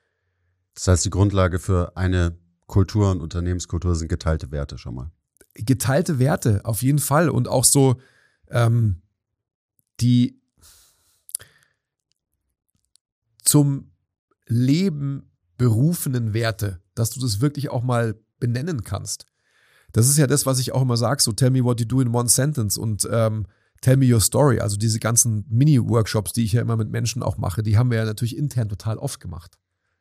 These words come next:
Speaker 2: Das ist einfach eine ganz wichtige Sache. Und dann glaube ich einfach so, ähm, hast du als Leader überhaupt die Intention zu leaden? Ist es wirklich was, was du gerne tust?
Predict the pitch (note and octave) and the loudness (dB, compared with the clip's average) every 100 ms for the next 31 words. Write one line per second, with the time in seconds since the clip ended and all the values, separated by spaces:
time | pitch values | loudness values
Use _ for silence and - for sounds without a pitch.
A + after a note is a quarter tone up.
0 | _ _ _ - G#2 G#2+ A#2 B2 B2 A2+ | _ _ _ -6 0 2 4 2 2 -2
1 | A2+ C3 C3 B2 A#2+ C3+ - F#2 E2+ _ | -4 -4 -4 -4 -6 -8 -8 -10 -10 _
2 | - - - - - A2 B2+ D#3+ D#3 D3 | -20 -20 -20 -12 -4 0 0 0 -2 -2
3 | C#3 B2 C3+ B2+ - C3+ C3 B2+ _ _ | -2 -6 -4 -2 0 0 -2 -6 _ _
4 | _ - A#2+ A#2+ A2+ - - _ - A2+ | _ -4 -2 -2 -4 -10 -20 _ -6 0
5 | B2 C#3+ - A2 - B2 D3 D3+ E3 D#3 | 0 0 -2 -4 -2 0 2 2 0 -4
6 | _ _ _ _ _ _ _ _ _ _ | _ _ _ _ _ _ _ _ _ _
7 | _ _ _ _ _ _ _ - B2+ A#2+ | _ _ _ _ _ _ _ -4 0 0
8 | C#3 - B2+ C3+ B2 A#2 - E3 D3 A#2+ | 0 -2 -4 -2 -2 -2 2 2 2 2
9 | B2+ E3 A2+ F#2+ - _ _ _ _ _ | 2 0 -2 -6 -8 _ _ _ _ _
10 | _ _ _ _ _ _ _ _ _ _ | _ _ _ _ _ _ _ _ _ _
11 | _ _ _ _ - D3+ C3+ - C#3+ - | _ _ _ _ 0 2 4 2 2 0
12 | A2 B2 A#2 G#2 A2+ A#2 A#2 G#2 - D#3+ | 0 0 0 -4 -4 -2 -2 -4 -4 -4
13 | G2 - | -4 -8